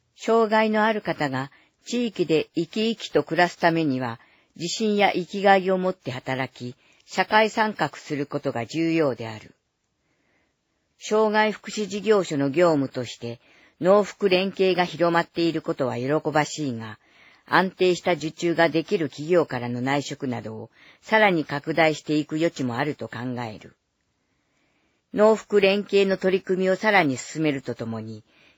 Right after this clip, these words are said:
企業からの受注機会を拡大していくため、産業界にアプローチし、力強く連携していくことが必要だと考えるが、どうか。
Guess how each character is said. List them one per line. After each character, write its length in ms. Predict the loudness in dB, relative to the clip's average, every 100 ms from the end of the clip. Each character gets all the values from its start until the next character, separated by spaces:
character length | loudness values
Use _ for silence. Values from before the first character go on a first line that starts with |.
| _
企 200 | -4 4
業 160 | 6
か 160 | 6 0
ら 80 | -2
の 140 | -2
受 180 | -4 -8
注 220 | -4 -4
機 160 | -4 -4
会 260 | -2 -2
を 60 | -4
拡 240 | -10 -6
大 200 | 0 0
し 60 | 0
て 160 | -2 -4
い 60 |
く 100 | -4
た 160 | -6 -4
め、 240 | -4 -8 _ _ _ _
産 300 | _ 0 2
業 220 | 4 2 4
界 200 | 0 0
に 120 | -2
ア 100 | -4
プ 140 | -2
ロ 140 | 0 0
ー 20 |
チ 80 | -2
し、 340 | -12 -12 -14 _ _ _
力 400 | -16 2 6 6
強 280 | 4 2 2
く 100 | 2
連 220 | 0 0
携 240 | 0 0 0
し 80 | 0
て 120 | -2
い 80 | -2
く 140 | -4
こ 100 | -4
と 140 | -4
が 80 | -4
必 260 | -6 -4 2
要 140 | 2
だ 140 | 2 -4
と 100 | -6
考 340 | -4 -2 -2
え 120 | -4
る 80 | -6
が、 180 | -12 -16 _ _
ど 140 | 0 0
う 40 |
か。 240 | -2 -16